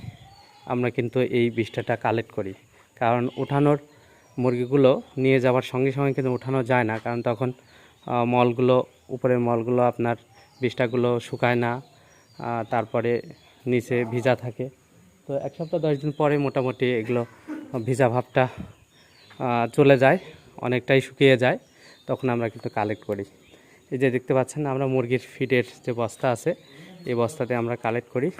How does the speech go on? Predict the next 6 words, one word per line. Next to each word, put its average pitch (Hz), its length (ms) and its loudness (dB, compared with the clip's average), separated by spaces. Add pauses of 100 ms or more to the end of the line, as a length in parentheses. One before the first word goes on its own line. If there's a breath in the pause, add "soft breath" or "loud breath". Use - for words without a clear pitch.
(160)
এই 131 100 -8
বস্তা, 123 360 -2
আহ, - 1040 -6
আপনাদের 120 420 -4 (460 loud breath)
পনেরো 143 300 2
থেকে, 139 320 0